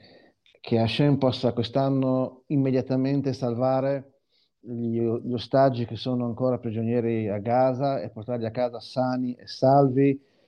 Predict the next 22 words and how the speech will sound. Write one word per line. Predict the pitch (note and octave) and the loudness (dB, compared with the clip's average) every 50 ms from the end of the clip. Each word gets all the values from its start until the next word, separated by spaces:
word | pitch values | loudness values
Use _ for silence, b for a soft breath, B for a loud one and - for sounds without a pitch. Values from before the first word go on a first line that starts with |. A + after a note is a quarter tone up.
| b - | b -8
insieme | - A2+ G#2+ - B2+ B2+ B2 A2 | -6 -6 -4 -2 0 0 0 0
con | - A#2+ A2+ | 0 -2 -2
tutti | G#2+ B2 A2 A#2+ | 0 -2 -2 -2
i | G#2+ | -2
soldati, | - - A#2 G#2+ G#2 A2 C3+ C#3 C#3 C3+ - - C3 | 0 2 2 2 2 4 4 4 4 4 2 2 0
i | B2 A#2+ | 0 0
giovani | B2 B2+ A#2+ B2 A#2+ | 0 -2 -2 -2 -4
soldati | G#2+ A2+ A#2 G#2 A2 A#2 A#2+ A#2+ A2 | -6 -6 -6 -4 -4 -4 -4 -6 -10
che | - G#2+ G2+ | -14 -14 -14
smettano | G2 A2+ B2 B2 - B2+ A#2 A2+ | -10 -8 -6 -6 -6 -6 -6 -8
di | G#2 G#2 | -8 -8
morire, | G#2+ G#2+ A2 C3 C#3 C#3+ C3+ C3 B2+ B2+ b b b b b b b b b _ _ _ | -8 -2 2 4 6 6 6 6 4 2 b b b b b b b b b _ _ _
e | - B2 | -2 0
che | - - B2 | 2 4 4
la | B2 A#2+ A2+ | 6 6 6
guerra | A2 C3 C#3+ D3 D3+ D3 C3+ D3 D3 C#3+ | 6 6 6 6 6 6 4 2 0 0
possa | - B2+ B2+ A#2+ A2 - A#2 A2+ A#2+ A#2 - - | 0 -2 -4 -4 -4 -4 -4 -4 -6 -6 -10 -16
cessare | - - - - A2 - - - C#3 C3+ C3+ C3+ C3+ C3+ C#3+ - | -12 -4 0 0 0 0 0 2 4 6 8 8 6 4 2 0
al | - A#2 A2 G#2+ | 0 -2 -2 -2
più | A#2 A#2 A2 A2+ | -2 -6 -6 -2
presto | B2+ B2+ C3 A#2+ - - - A#2+ | -2 0 0 -2 -2 -6 -10 -10
possibile, | A2 - A2+ G#2 - - C3 C3 C3+ B2+ C#3+ C3+ D3 D3+ D#3+ D#3 b | -8 -8 -10 -10 -4 2 4 4 6 6 4 4 6 4 4 2 b